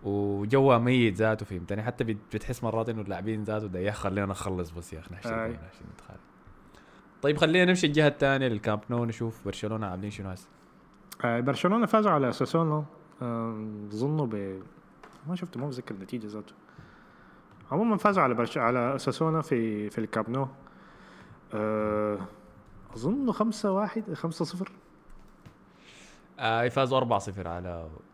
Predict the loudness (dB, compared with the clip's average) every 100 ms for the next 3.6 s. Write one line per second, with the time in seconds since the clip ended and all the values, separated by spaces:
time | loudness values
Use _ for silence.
0 | -14 -10 -8 -8 -10 -12 -12 -4 -2 2
1 | 2 2 0 0 2 4 4 2 2 0
2 | 0 -2 -2 -4 -6 -8 -6 -6 -6 -4
3 | -4 -6 -8 -8 -10